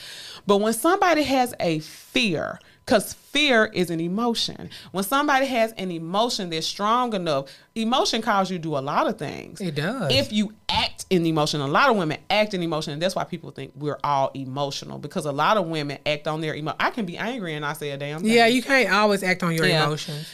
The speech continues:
Speaker 1: Yeah, I'm not, I'm not an emotion actor outer. And so that's why a lot of my male friends, you, you call that, didn't it? You call it
Speaker 2: Okay.
Speaker 1: an emotional actor
Speaker 2: Actor
Speaker 1: outer.
Speaker 2: outer.
Speaker 1: It's a
Speaker 2: Yeah,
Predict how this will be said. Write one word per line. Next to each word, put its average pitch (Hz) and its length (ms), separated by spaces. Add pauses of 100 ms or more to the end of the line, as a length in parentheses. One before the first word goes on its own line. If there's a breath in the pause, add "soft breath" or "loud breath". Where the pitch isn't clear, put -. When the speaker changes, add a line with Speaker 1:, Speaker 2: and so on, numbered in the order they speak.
(100)
Speaker 1:
Yeah, 220 260
I'm 269 100
not, 254 280
I'm 285 160
not 262 180
an 202 80
emotion 208 640
actor 180 360
outer. 147 440 (180 loud breath)
And 214 120
so 226 140
that's 247 220
why 226 160
a 196 60
lot 202 200
of 202 120
my 175 180
male 240 440
friends, 190 420
you, 285 140 (100)
you 320 140
call 381 240
that, 269 140
didn't 247 280
it? 269 60 (680)
You 262 160
call 381 120
it 285 80
Speaker 2:
Okay. 262 140
Speaker 1:
an 233 60
emotional 262 480
actor 208 400
Speaker 2:
Actor - 20
Speaker 1:
outer. 262 320
Speaker 2:
outer. 208 100
Speaker 1:
It's 320 140
a 320 80
Speaker 2:
Yeah, - 60